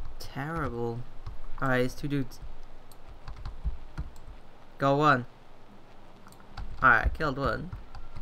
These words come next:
Yep, I killed one. It's only, there's not many people left. I'm actually surviving. <gasps> My last life. Oh, crap. Uh, I don't wanna die. I actually wanna flip in. I actually wanna, like, play the whole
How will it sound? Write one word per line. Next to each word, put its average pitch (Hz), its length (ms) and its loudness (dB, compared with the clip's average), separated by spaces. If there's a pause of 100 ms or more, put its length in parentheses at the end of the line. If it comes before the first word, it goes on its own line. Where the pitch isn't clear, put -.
(2500)
Yep, 127 220 0
I 143 60 0
killed 139 320 6
one. 135 300 8 (140)
It's - 100 -8
only, 156 160 4
there's 160 120 4
not 190 140 2
many 214 120 2
people 131 260 6
left. 143 340 4
I'm 143 120 8
actually 139 260 0
surviving. 127 640 2 (380)
<gasps> 175 400 -4
My 156 60 2
last 160 240 6
life. 160 380 6 (460)
Oh, 151 180 2
crap. - 380 2 (1120)
Uh, 175 200 0 (100)
I 190 100 10
don't 208 140 6
wanna 202 160 10
die. 190 200 8
I 165 180 12
actually 190 220 4
wanna 185 220 6
flip 175 280 0
in. 160 340 6 (320)
I 151 80 6
actually 156 300 0
wanna, 143 420 6
like, 135 520 2
play 131 340 2
the 123 160 2
whole 127 280 0